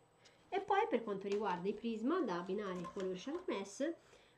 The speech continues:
abbiamo le scritte Hello Fall, la mia stagione preferita, che, eh, se poi non è l'autunno la potete utilizzare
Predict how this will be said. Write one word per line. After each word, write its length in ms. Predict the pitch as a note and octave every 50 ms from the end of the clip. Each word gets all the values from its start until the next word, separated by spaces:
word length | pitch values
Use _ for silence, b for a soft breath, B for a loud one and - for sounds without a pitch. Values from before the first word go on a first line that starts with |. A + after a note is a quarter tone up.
| B B
abbiamo 400 | - C4 G#3+ A3 G3+ F#3 F#3 F#3
le 120 | F#3 F#3+
scritte 480 | F#3+ - - G#3 F#3 F#3 - F#3 F3 F3 -
Hello 260 | - A3+ A3+ G#3 G3+
Fall, 600 | G3+ - - G3+ F#3 F3+ F3 F3 G3 B3 D#4+ F4 - - - - - - - _ _ _ _ _ _ _ _ _ _ - _ _ - _ _ _ _ _ _ _ _ _ - - _ _ _ _ _ _ _ _ _ _ _ _ _ _ _ - - - - - - - - - B B B B B B B _ _ _ _ _ _ - -
la 160 | - A#3 A#3+ A3+
mia 240 | A3+ A#3+ A#3 G3
stagione 520 | F#3 - - G3+ F#3+ G3 G#3 G#3 G3 F#3 F3 -
preferita, 720 | - - F#3 F3 - F3+ F3 F3 E3 D3 - G3+ B3 - - -
che, 160 | - - - - -
eh, 180 | - F#3 F3+ E3+ -
se 160 | - - -
poi 200 | - - F#3+ F#3
non 140 | F3 E3 E3
è 80 | F3 F3
l'autunno 420 | G3 F#3+ F3+ - A3+ A3 G3 F3+
la 60 | F3
potete 300 | F3 - - F#3 F#3+ F3+ -
utilizzare 600 | - G3+ G3 F3 F3 G3+ F#3 F3+ F3+ F3+ F3 F3